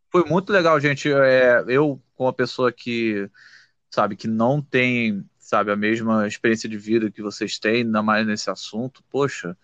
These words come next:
é legal ouvir a visão de vocês, a opinião de vocês. Acho que é muito enriquecedor pra mim, sabe?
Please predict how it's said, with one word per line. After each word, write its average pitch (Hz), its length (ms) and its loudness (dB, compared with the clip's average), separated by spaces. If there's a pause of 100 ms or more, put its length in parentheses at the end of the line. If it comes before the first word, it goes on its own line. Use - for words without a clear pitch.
(560)
é 113 240 4
legal 127 400 4
ouvir 120 460 2
a 107 180 4
visão 113 340 -4
de 110 80 -4
vocês, 110 540 -2
a 110 80 0
opinião 107 400 -6
de 101 80 -12
vocês. 104 800 -4 (480)
Acho 98 180 -6
que 123 60 2
é 117 140 4
muito 139 300 0
enriquecedor 143 560 0
pra 139 180 0
mim, 104 240 -2
sabe? 92 420 -4